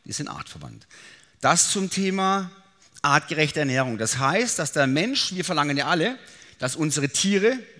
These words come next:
zumindest die, die auch tierische Proteine zuführen, dass diese Tiere artgerecht gehalten werden. Die Frage ist, tun wir das auch? In ganz vielen Fällen nicht.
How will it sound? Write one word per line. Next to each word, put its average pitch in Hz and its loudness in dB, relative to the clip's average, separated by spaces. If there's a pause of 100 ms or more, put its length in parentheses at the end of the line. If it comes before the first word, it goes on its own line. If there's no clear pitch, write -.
zumindest 117 -6
die, 160 -6
die 135 -2
auch 113 -6 (120)
tierische 117 -6
Proteine 139 -10
zuführen, 165 -8 (300)
dass 117 -6
diese 131 -2
Tiere 165 -2
artgerecht 135 0
gehalten 110 -2
werden. 117 -10 (800)
Die 113 -6
Frage 131 4
ist, 175 0
tun 135 -4
wir 107 -2
das 90 -2
auch? - -6 (1800)
In 110 -4
ganz 120 -2
vielen 120 -2
Fällen 92 -2
nicht. - -6